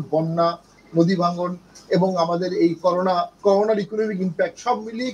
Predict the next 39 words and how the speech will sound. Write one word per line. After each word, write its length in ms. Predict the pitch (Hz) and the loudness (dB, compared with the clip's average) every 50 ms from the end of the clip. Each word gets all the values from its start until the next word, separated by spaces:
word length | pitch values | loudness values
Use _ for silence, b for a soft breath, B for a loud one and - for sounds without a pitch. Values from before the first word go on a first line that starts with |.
| 247 | -6
কিন্তু 220 | 254 247 202 - 240 220 208 - - - _ _ - | -6 -8 -6 -4 -4 -4 -4 -6 -12 -20 _ _ -4
overcome 420 | 185 185 214 233 233 - 254 247 247 - | 0 2 2 2 0 -2 -4 -4 -4 -2
করে 120 | 247 247 254 214 214 | -2 -2 0 0 -2
একটা 200 | 220 - - 302 277 254 | -4 -6 -6 -6 -6 -4
ইস্যুতে 240 | 196 - 240 233 208 - | -6 -6 -6 -6 -6 -4
focus 240 | 202 185 - 190 170 - - | -6 -4 -4 -4 -4 -4 -6
করছি 220 | 165 151 - - 151 139 | -8 -8 -6 -6 -4 -4
বেশি। 240 | 139 - - - 110 104 - B B B B B _ - 208 | -4 -4 -6 -12 -16 -18 -18 B B B B B _ 4 4
এর 100 | 240 247 - | 4 6 4
ফলে 160 | 269 277 294 285 269 | 0 0 2 0 0
যেটা 140 | 233 285 262 254 | 0 -2 -2 -2
হচ্ছে 240 | 254 254 - - 247 247 165 - | -4 -8 -8 -6 -4 -2 0 0
আরো 120 | 226 330 | 0 -2
শত 200 | 320 - - - 240 196 | -4 -6 -12 -16 -12 -10
শত 140 | 247 247 247 247 - - | -8 -8 -8 -10 -6 -2
সাহেবকে 340 | 214 214 220 220 - - | -2 -2 -2 -4 -8 -10
ধরা 260 | 202 165 175 208 214 208 214 | -6 -2 0 0 0 0 0
যেত, 140 | 208 196 233 247 247 - _ - _ _ - | -4 -6 -8 -8 -10 -10 _ -20 _ _ -4
আপনার 300 | 160 160 - 196 196 196 - 202 | -4 -4 -2 -2 -4 -4 -4 -4
সাংবাদিকরা 480 | 196 196 202 214 196 208 196 - 208 202 | -4 -2 -2 -2 -2 -2 -2 -4 -4 -2
সে 80 | - 196 196 196 | -2 -2 -2 -2
বিষয়ে 240 | - - 220 214 214 202 | -2 0 0 0 0 -2
কাজ 120 | 185 175 - - - - | -4 -4 -4 -8 -4 -2
করছেন 240 | 202 196 - 208 190 180 | -2 -2 -2 -4 -6 -4
কিনা 160 | 196 190 175 190 | -2 -2 0 0
জানি 160 | 180 185 185 185 | 0 0 -2 -4
না, 60 | 190 190 - - _ _ _ _ - | -6 -8 -12 -16 _ _ _ _ 0
আরো 200 | 156 170 214 220 214 | 2 2 2 2 0
শত 120 | - 220 214 190 | -4 -6 -6 -6
শত 100 | 214 202 220 202 - | -6 -8 -8 -4 -2
সাবরিনাকে 440 | 180 165 156 170 190 190 202 196 208 | -2 -2 0 -2 -2 -2 -2 -2 -2
ধরা 240 | 160 175 180 185 185 180 | -2 0 -2 -2 -2 -2
যেত, 140 | 190 185 - 220 214 - - _ - - - | -4 -2 -2 -2 -2 -4 -10 _ -20 -2 2
সে 80 | - 196 196 202 | 4 4 4 2
বিষয়টা 300 | - - 226 214 220 226 196 - - | 0 -2 -4 -4 -4 -6 -10 -6 -4
ফাঁকা 220 | 180 226 202 196 165 | -2 0 0 -2 0
পড়ে 180 | 185 175 160 139 | 0 -2 -2 -2
যাচ্ছে। 240 | 131 - - - 123 - - _ - - - 160 | -4 -6 -10 -16 -20 -20 -20 _ -20 0 4 6
দেখুন, 260 | 220 214 262 277 240 | 6 6 6 2 2